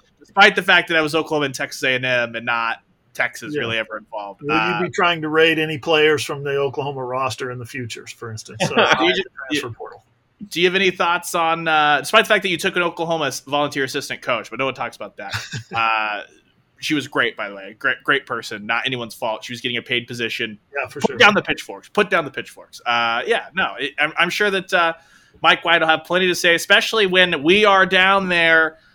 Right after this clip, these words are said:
Speaker 2: uh, what, April sixth, seventh, and eighth, or fifth, sixth, and seventh? One of those two.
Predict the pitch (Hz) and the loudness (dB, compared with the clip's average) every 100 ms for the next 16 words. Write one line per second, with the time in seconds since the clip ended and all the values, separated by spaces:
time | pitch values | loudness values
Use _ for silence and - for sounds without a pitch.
0 | _ 139 139 139 139 127 143 156 165 147 | _ 2 4 4 2 0 0 -2 -2 -2
1 | - 190 - 185 170 180 196 196 180 185 | -2 -4 0 -2 -2 -2 0 -2 -6 -10
2 | 175 - 180 180 170 185 185 175 _ 170 | -8 -8 -10 -8 0 0 0 -8 _ -4
3 | 175 151 135 - 131 | 0 -2 -4 -4 -4